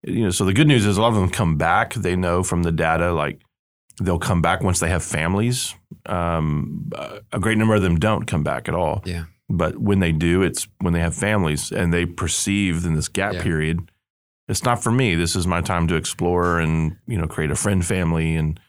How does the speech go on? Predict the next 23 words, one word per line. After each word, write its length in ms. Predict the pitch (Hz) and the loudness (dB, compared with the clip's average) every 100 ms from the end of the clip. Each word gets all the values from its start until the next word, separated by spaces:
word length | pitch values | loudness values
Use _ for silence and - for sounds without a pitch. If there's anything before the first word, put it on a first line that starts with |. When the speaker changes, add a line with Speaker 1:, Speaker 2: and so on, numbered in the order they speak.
| _ _ _ | _ _ _
Speaker 1:
I'm, 280 | - 98 92 | -2 0 0
I'm 100 | 104 | 0
focusing 320 | 85 110 107 98 | 2 2 4 2
on 120 | 87 | 2
college 420 | - 110 107 104 | 2 4 4 4
or 40 | |
my 120 | 95 85 | 2 0
career 380 | - 98 95 92 | 0 0 0 0
or 60 | |
whatever 280 | 90 110 90 | 0 2 2
Speaker 2:
Mm-hmm. 100 | 90 | 2
Speaker 1:
it 60 | 92 | -2
is." 120 | - _ _ _ _ - | -4 _ _ _ _ -6
And 140 | 107 98 | -2 0
some 160 | 117 | 2
of 60 | 139 | 2
that 140 | 98 | 2
is 100 | 101 | 2
because 220 | 104 104 98 | 2 2 2
we've 160 | 90 | 2
discipled 580 | 92 85 95 98 101 78 | 2 0 0 0 0 0
them 300 | 80 85 101 | 0 0 -2
Speaker 2:
Yeah. 200 | 85 87 | -2 -4